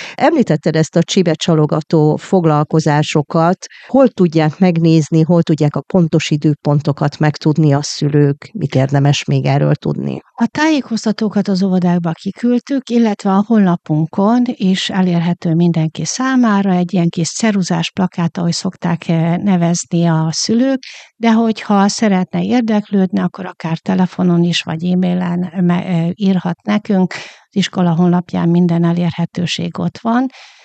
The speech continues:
Speaker 2: És hát természetesen még egy gondolat, hogy a csibecsalogatáson túl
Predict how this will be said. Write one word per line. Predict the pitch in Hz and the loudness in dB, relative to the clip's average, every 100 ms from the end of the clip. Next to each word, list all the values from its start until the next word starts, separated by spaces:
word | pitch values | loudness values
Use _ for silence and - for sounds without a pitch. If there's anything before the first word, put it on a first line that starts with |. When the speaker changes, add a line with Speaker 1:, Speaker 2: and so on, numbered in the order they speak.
| _ | _
Speaker 2:
És | - 208 202 | 0 2 2
hát | 220 220 214 | 2 -2 0
természetesen | 247 240 196 185 - 190 208 202 196 | 0 2 2 0 -2 -2 0 2 2
még | 208 214 | 2 2
egy | 190 180 | 2 0
gondolat, | 190 190 190 196 190 196 | 0 2 2 2 0 0
hogy | 196 | -2
a | 185 | -2
csibecsalogatáson | - 240 208 180 - 190 180 180 175 - 180 180 - 180 175 _ | -2 -2 0 -2 0 -2 0 -2 -4 -2 -2 0 0 0 0 _
túl | 185 185 196 | 0 2 2